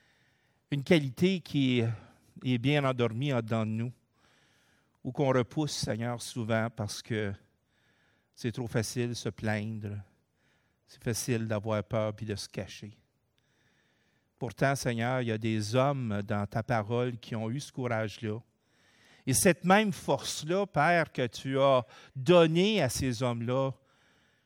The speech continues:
tu nous la donnes, nous aussi, tes enfants. Alors ce matin, aide-nous à comprendre, comprendre ce que c'est que d'être courageux, surtout dans les temps difficiles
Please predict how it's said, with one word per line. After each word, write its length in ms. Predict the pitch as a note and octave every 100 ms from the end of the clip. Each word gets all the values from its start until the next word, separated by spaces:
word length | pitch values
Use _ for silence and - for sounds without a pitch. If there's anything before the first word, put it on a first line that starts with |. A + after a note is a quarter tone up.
| _
tu 220 | - -
nous 180 | D#3 G3
la 180 | G#3 D#3
donnes, 380 | C3 F3+ G3+ E3+
nous 160 | B2+
aussi, 320 | B2+ - - F#3+
tes 240 | B2+ A2+
enfants. 400 | B2 A2 - F#2+ G2 _ _ _ _ _ _ _ _ _ _ _ _ _ _
Alors 180 | D#3 F#3+
ce 100 | -
matin, 260 | F#3+ E3+ G#3+
aide-nous 420 | F#3+ D#3+ E3+ F#3+
à 80 | D#3+
comprendre, 920 | E3+ D3+ C3+ E3 F3+ F3 C#3 G#2 F2+ - _ _ _ _ _ _ _ _ _ _ _ _ _ _ _
comprendre 600 | G3 F#3+ G#3 B3+ B3 E3+ - _ _
ce 220 | - -
que 220 | F#3 G#3+
c'est 400 | F3+ - C4 B3
que 360 | G#3+ - G#2+ G2+ A2+
d'être 480 | B2 A#2 G#2+ A2 G#2
courageux, 640 | - C#3 A#2 G2+ G2+ A2+ C#3 _ _ _ _ _ _
surtout 380 | _ A#3 - D4
dans 120 | A3
les 200 | D3 B2+
temps 240 | B2 F3+ F3
difficiles 800 | B2 G#2 - F#3+ G3+ F#3 A2